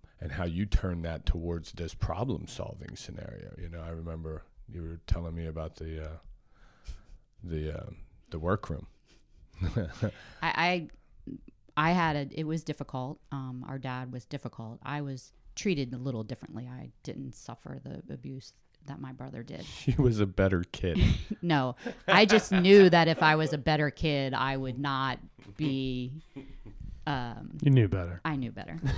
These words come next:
Speaker 2: I, and I, I regularly tried to tell him, "If you would just get good grades, you would be left alone." But, um, but the, the story he's referencing is my, we, if my dad was working on something, we worked on it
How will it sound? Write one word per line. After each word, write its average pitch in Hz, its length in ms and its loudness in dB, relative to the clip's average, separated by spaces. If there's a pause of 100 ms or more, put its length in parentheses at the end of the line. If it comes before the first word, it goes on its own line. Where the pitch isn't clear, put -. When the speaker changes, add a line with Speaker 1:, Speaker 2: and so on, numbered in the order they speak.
Speaker 2:
I, 190 460 6 (400)
and 208 140 8
I, 196 260 10
I 196 100 8
regularly 196 720 8
tried 170 420 2
to 147 100 -6
tell 143 300 -4
him, - 360 -8 (360)
"If 143 180 -4
you 151 140 0
would 139 240 -6
just 160 380 -2
get 156 280 -4
good 139 240 -6
grades, - 600 -10 (200)
you 147 180 -6
would 139 100 -8
be 139 120 -6
left 127 320 -10
alone." 120 420 -8 (140)
But, 131 180 -2
um, 117 460 -10 (720)
but 165 120 -2 (100)
the, 151 280 -4
the 156 120 -4
story 151 600 -2
he's 131 300 -8
referencing 135 760 -6
is 123 160 -12
my, 131 240 -6
we, 156 420 -6 (100)
if 160 160 -6
my 147 160 -2
dad 131 340 -4
was 170 160 -4
working 127 380 -4
on 127 160 -8
something, 143 440 -6
we 131 160 2
worked 123 380 -4
on 113 160 -6
it 135 140 -12